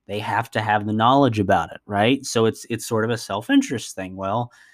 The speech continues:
you know, maybe they're exaggerating, but if they're not, I might be, you know, stuck out, <laughs> stuck out in the rain, right? And what better way to find out about that, at least in the minds of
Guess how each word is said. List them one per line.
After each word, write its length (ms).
you 120
know, 100
maybe 340
they're 200
exaggerating, 640
but 140
if 160
they're 180
not, 640
I 100
might 300
be, 100
you 320
know, 300
stuck 360
out, 200
<laughs> 280
stuck 300
out 120
in 60
the 80
rain, 280
right? 240
And 160
what 200
better 220
way 140
to 80
find 320
out 120
about 340
that, 300
at 100
least 320
in 80
the 80
minds 360
of 220